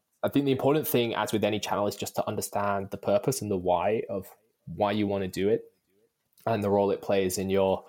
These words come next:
um, demand gen mix. Uh, and so we actually started a podcast at Supermetrics about one and a half to two years ago on marketing analytics, 'cause again, we saw that there were a lot of podcasts on marketing and there were a lot of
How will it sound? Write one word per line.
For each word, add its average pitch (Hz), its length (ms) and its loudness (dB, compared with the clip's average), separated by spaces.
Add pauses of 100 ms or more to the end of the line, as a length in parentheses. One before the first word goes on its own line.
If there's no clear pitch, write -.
(680)
um, 95 440 -4 (520)
demand 98 360 -2
gen 98 200 2
mix. - 520 -2 (200)
Uh, 95 320 -4
and 98 160 -6
so 101 180 0
we 113 180 2
actually 113 200 0
started 107 260 0
a 95 40 -4
podcast 101 440 -2
at - 80 -8
Supermetrics - 800 -6 (240)
about 104 140 0
one 107 160 2
and 98 80 -2
a - 20 -4
half 101 160 0
to - 100 -16
two - 180 0
years 107 280 2
ago 98 480 2 (640)
on 98 520 0
marketing 104 360 0
analytics, 110 680 0
'cause 107 140 -4
again, 101 300 0
we 101 100 -2
saw 101 300 2
that 95 200 -4
there 104 140 -2
were 101 140 0
a - 100 -4
lot 98 160 -2
of 92 100 -8 (240)
podcasts 101 340 -4
on 92 140 -8
marketing 127 460 2
and 110 80 2
there 98 80 4
were 98 60 4
a 95 40 2
lot 101 140 2
of 98 160 -4